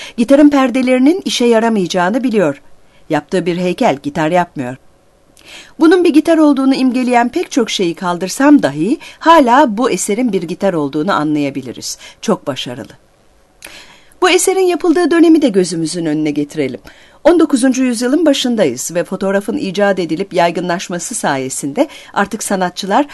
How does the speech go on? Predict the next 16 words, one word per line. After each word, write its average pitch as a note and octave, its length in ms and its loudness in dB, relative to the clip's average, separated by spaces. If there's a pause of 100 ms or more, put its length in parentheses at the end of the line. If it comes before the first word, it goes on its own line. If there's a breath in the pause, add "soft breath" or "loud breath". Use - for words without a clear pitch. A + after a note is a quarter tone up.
(220 loud breath)
kendilerini F#3+ 600 2
gördüklerini F#3+ 640 -2
birebir A3 320 0
resmetmek G3 560 -6
zorunda G3+ 360 -4
hissetmiyor. B3 720 -2 (1500 soft breath)
Sanatçılar D#3+ 760 -2 (240 loud breath)
gördüklerini F3+ 680 -2
birebir F#3 360 0
resmetmeye D#3+ 600 -4
çalışmak D#3 560 -6
yerine F#3+ 360 -2 (240 loud breath)
bir G3+ 180 -2
üst C#4+ 180 0
seviyeye D3 500 -2
geçiyorlar D3 680 -2